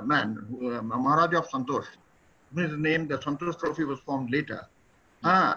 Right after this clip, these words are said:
uh, he, uh, maneuvered, and he, he did two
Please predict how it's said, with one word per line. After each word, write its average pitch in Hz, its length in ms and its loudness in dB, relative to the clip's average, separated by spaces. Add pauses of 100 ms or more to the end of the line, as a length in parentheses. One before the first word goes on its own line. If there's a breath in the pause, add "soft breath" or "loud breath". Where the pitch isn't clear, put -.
uh, 113 480 0 (300)
he, 233 440 2 (580)
uh, 110 140 -4
maneuvered, 190 640 2
and 147 180 4
he, 185 320 -2 (140)
he 147 320 -6
did 208 240 -6
two 233 180 -4